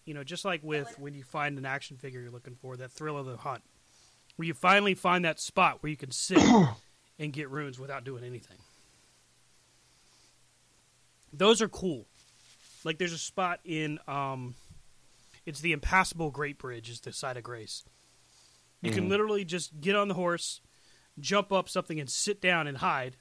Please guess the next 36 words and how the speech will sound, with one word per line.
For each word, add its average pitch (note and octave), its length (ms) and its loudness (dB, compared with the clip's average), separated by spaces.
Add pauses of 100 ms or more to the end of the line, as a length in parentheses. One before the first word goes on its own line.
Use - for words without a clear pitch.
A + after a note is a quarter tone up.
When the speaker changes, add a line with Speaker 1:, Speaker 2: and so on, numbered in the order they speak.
Speaker 1:
like, C#3 180 -8
and C#3 200 -10
go D#3+ 160 0
into D#3 220 -6
your C#3 160 -8
crouch E3 360 -2
mode, B2+ 280 -8 (840)
and D#3 160 -6
then C#3 460 -4
just D3+ 180 -8
watch D3 240 -4
them C#3 120 -10
fight C#3 280 -6 (140)
and A#2+ 140 -12
beat C3+ 140 -12
each C3 140 -12
other B2+ 220 -8
up B2+ 120 -14
and C3 80 -16
get B2+ 120 -10
about B2 240 -12
three, C3+ 160 -12
four B2+ 200 -12
thousand A#2 420 -10 (520)
within B2 220 -12
about A#2+ 240 -10
ten B2 180 -8
minutes. A2 320 -18 (1200)
Speaker 2:
Yeah, G2+ 280 2
but F#2 240 -4
bro, G#2 220 2
you're G#2+ 120 0
talking, B2+ 400 -2 (160)
you're G#2 140 -2
too D3+ 380 0
small. C3 680 2